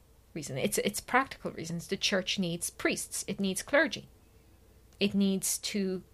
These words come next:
uh, replace, uh, priests. So they need to educate future clerics. Um, and secular towns and ru-, uh,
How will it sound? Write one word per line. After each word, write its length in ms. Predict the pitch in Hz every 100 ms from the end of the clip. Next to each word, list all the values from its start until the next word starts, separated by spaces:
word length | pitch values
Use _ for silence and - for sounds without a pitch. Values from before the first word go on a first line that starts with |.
| -
uh, 200 | - 180 165
replace, 720 | 196 - 190 180 - - - - - -
uh, 240 | - 170 175 -
priests. 420 | - - - -
So 280 | - 202 180
they 180 | 185
need 200 | 185 170
to 200 | - -
educate 440 | 320 381 - 180 - - - - - - - -
future 440 | - - 175 - 208
clerics. 560 | - 311 - - - - - - - - - -
Um, 500 | 190 202 202 196 196 - -
and 180 | 226
secular 380 | 208 277 277 240
towns 300 | 214 233 226
and 120 | 220
ru-, 160 | 220 208 -
uh, 180 | 196